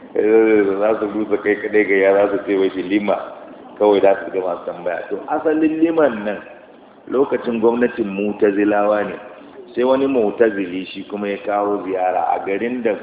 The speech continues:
shugaban shi kuma Mu'tazili ne. Aka zo kan tabbatar da irin waɗannan abubuwa. Za ka ce za a zo a yi muƙabala tsakanin Ahlus Sunna, shugaban Ahlus Sunna da kuma shugaban Mu'tazilawa.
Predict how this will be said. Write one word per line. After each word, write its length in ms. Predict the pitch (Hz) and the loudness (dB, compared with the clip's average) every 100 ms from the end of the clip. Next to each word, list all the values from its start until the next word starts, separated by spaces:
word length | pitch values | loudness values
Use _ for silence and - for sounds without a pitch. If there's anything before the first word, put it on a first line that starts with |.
| - | -10
shugaban 540 | 117 104 107 113 117 | -10 -4 -2 0 -2
shi 140 | 104 104 | -6 -8
kuma 180 | 110 110 | -4 -4
Mu'tazili 640 | 107 92 98 90 82 80 | -4 -4 -4 -4 -8 -10
ne. 100 | 80 - - - - - - - - - | -14 -20 -20 -20 -20 -20 -20 -20 -20 -6
Aka 200 | 135 127 | -2 0
zo 140 | 117 120 | 2 4
kan 200 | 143 110 | 2 0
tabbatar 400 | 120 107 117 120 | -2 -2 -2 0
da 80 | 107 | -2
irin 280 | 107 101 92 | -2 -4 -6
waɗannan 260 | 95 87 | -6 -6
abubuwa. 460 | 82 80 80 82 85 - - - - 92 | -4 -6 -6 -8 -8 -12 -20 -20 -18 -8
Za 180 | 110 120 | -4 -2
ka 120 | 117 | -2
ce 140 | 110 107 | -2 4
za 100 | 107 | 4
a 100 | 98 | 6
zo 100 | 98 | 4
a 80 | 95 | 4
yi 40 | |
muƙabala 600 | 85 - 92 92 87 82 | 0 4 4 4 0 -2
tsakanin 420 | - 98 104 107 | -6 -6 -6 -4
Ahlus 320 | 110 120 110 - | -2 -2 -2 -6
Sunna, 300 | 117 120 107 | -6 -6 -6
shugaban 340 | 104 104 107 | -4 -4 -2
Ahlus 320 | 117 120 113 101 | 0 0 -2 -6
Sunna 300 | 127 127 117 - - - - - | -6 -4 -6 -6 -14 -20 -10 -8
da 60 | |
kuma 240 | - 110 113 | -6 -4 -4
shugaban 400 | 110 95 101 104 | -2 0 0 0
Mu'tazilawa. 720 | 101 101 95 95 90 90 87 | 0 2 2 4 4 2 0